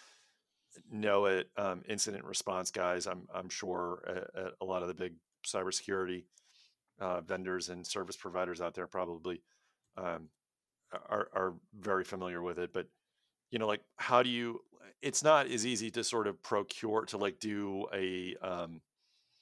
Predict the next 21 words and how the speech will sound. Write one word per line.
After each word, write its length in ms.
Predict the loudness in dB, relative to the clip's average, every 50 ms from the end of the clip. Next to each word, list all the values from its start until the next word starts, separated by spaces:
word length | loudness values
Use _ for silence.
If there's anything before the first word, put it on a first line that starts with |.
| _ _ -20 -18 _ -6
you 100 | -4 -2
know, 140 | -2 -2
an 60 | -2 -2
exchange 640 | -2 -2 0 2 2 2 2 0 -2 -4 -6 -6 -8
for, 680 | -8 -6 -4 -2 0 2 2 2 2 0 0 -2 -4 _ _ _ _
<laughs> 760 | -12 -12 -12 -12 -14 -16 -18 -14 -14 -14 -14 -14 -16 -20 -14 _
you 120 | -6 -4
know, 60 | -4 -4 -6 -8 -10 -14 -18 -18 -18 -14
<laughs> 400 | -10 -8 -8 -8 -8 -10 -8 -4 -2
to, 160 | -2 -2 0
to 140 | 2 4 6
actually 300 | 6 6 6 4 2 2
obtain 360 | 2 0 -2 -2 -2 -2 -2
the 60 | -4 -4
coins 440 | -4 -2 -2 0 0 -2 -2 -2
and, 160 | -2 -4 -4 -6 -6
and 160 | -6 -4 -4
make 140 | -4 -4 -4
a 40 | -4
transaction. 720 | -4 -4 -4 -4 -2 -2 -2 -2 -2 -4 -6 -10 -10 -12 -16 -20 -20 _ -20 -20 -20 -20 -20 -20 _ _ -4
Um, 560 | -2 0 2 2 2 2 2 0 -2 -6 -8